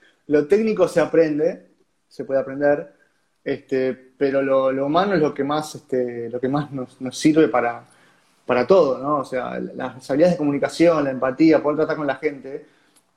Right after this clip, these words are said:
por, ahí también se diferencian y vamos a, es para otro vivo, ¿no? Pero vamos a resaltar el tema de, se diferencian lo que son los jefes de los líderes, ¿no?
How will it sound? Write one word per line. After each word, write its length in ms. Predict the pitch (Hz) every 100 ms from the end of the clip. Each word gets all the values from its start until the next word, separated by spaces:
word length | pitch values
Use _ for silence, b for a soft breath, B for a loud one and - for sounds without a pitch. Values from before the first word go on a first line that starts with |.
| _ -
por, 240 | 156 160 151
ahí 180 | 196
también 360 | 214 180 160 190
se 100 | 185
diferencian 400 | 156 165 185 165
y 40 |
vamos 300 | 147 156 147
a, 920 | - _ _ _ _ _ - 143 - 160
es 80 | 165
para 140 | 165
otro 140 | 151
vivo, 220 | 156 135 127
¿no? 120 | 147
Pero 140 | 143
vamos 180 | 156 165
a 40 | 160
resaltar 280 | 143 156
el 60 | 151
tema 200 | 165 156
de, 200 | 160 165
se 120 | -
diferencian 380 | 139 151 156 160
lo 60 | 139
que 60 | -
son 140 | 147
los 80 | 143
jefes 200 | 156 147
de 40 | 135
los 80 |
líderes, 320 | 160 143 120 127
¿no? 260 | 139 -